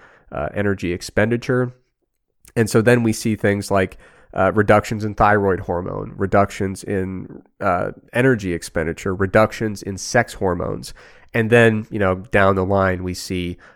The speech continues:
obviously, uh, side effects related to, uh, libido, reproductive function, uh, bone health, uh, you know, a whole variety of, of unfavorable outcomes that we associate with this, um,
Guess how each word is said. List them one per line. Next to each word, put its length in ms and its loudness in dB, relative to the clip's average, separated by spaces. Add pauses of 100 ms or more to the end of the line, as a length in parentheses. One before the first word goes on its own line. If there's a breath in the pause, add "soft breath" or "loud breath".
obviously, 640 -2
uh, 200 -2
side 340 2
effects 420 -4
related 360 -4
to, 500 -6
uh, 280 -8 (260)
libido, 800 -2 (320)
reproductive 680 0
function, 640 -8 (400 soft breath)
uh, 340 -4 (180)
bone 360 0
health, 480 -4
uh, 280 -8
you 100 -10
know, 120 -8 (100)
a 100 -2
whole 380 2 (140)
variety 600 2
of, 300 -6
of 220 -4
unfavorable 680 -2
outcomes 520 -4
that 120 -4
we 140 -4
associate 800 -2 (340 loud breath)
with 320 0
this, 460 -2
um, 500 -8